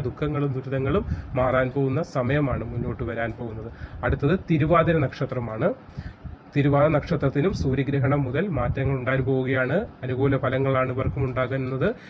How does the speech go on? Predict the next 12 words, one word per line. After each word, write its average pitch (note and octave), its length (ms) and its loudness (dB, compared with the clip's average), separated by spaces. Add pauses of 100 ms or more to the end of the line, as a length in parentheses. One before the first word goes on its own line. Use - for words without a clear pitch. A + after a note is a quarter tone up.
(260)
ഏഹ്, B2+ 320 2 (160)
വിജയം, C#3 320 2 (100)
എല്ലാ C#3+ 240 2 (120)
കാര്യങ്ങളിലും C#3 580 2
വിജയം B2 380 0
ഉണ്ടാകും. C3 420 2 (580)
പല C#3+ 240 4 (100)
വിജയങ്ങളും F3 600 2
നിങ്ങളെ C#3+ 340 2
തേടിയെത്തും. C3+ 540 2 (180)
അത് B2+ 100 -2 (120)
നടക്കില്ല C#3 400 0